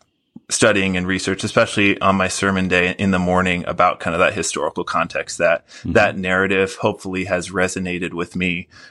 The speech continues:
Speaker 1: that it's a story that now I've kind of internalized and, and can then use as, as a springboard for where I'm going.
Speaker 2: Yeah. Um, well, then what are, beyond Tuesday,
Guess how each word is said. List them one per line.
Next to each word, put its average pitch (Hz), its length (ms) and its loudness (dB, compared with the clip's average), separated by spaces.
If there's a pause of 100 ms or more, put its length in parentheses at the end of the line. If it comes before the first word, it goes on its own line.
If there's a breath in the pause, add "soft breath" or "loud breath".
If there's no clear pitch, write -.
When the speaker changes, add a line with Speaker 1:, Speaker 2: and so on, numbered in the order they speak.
(100)
Speaker 1:
that 90 400 2 (440)
it's 101 160 2
a 95 60 4
story 92 360 4
that 90 220 2
now 87 220 2
I've 87 220 2
kind 85 180 -2
of 85 60 -6
internalized 67 880 -4
and, 87 320 -4
and 87 180 -2
can 90 180 -2
then 82 280 0 (1040)
use 101 420 6
as, 90 220 4
as 87 200 2
a 87 40 0
springboard 87 500 0
for - 140 -2
where 90 140 2
I'm 87 100 2
going. 90 340 0 (200)
Speaker 2:
Yeah. 90 220 2 (880 loud breath)
Um, 104 540 4 (120)
well, 117 120 4
then 127 200 4
what 131 160 4
are, 113 360 6 (1120)
beyond 120 760 6 (440 loud breath)
Tuesday, 104 760 4